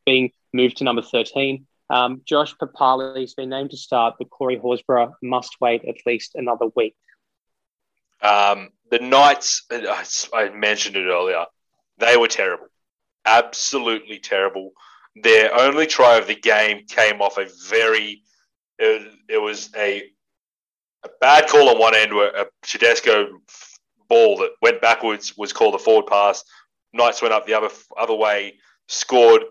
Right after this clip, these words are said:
Speaker 2: That was their only points of the game. Uh, Roosters were depleted by injury and missing outside backs. They had Sam Walker and Lachlan Lamb playing together on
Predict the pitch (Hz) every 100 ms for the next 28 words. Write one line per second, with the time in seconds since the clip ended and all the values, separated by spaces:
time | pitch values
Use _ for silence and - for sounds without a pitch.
0 | - 117 127 113 110 110 104 - 107 95
1 | 90 90 107 98 98 95 95 _ _ _
2 | _ _ 98 95 92 95 95 - _ _
3 | _ _ _ 110 131 127 127 107 123 117
4 | - 135 147 139 - 113 110 113 107 104
5 | 101 101 _ _ _ 98 101 95 95 95
6 | - _ - 113 131 131 120 123 113 -
7 | 110 - 104 101 - - - _ _ _
8 | _ 107 110 - 107 104 104 _ _ -
9 | - 127 127 127 117 117 117 101 95 104
10 | 110 113 - 113 104 107 104 98 _ -
11 | 104 98 - - - 117 120 120 - 101
12 | 95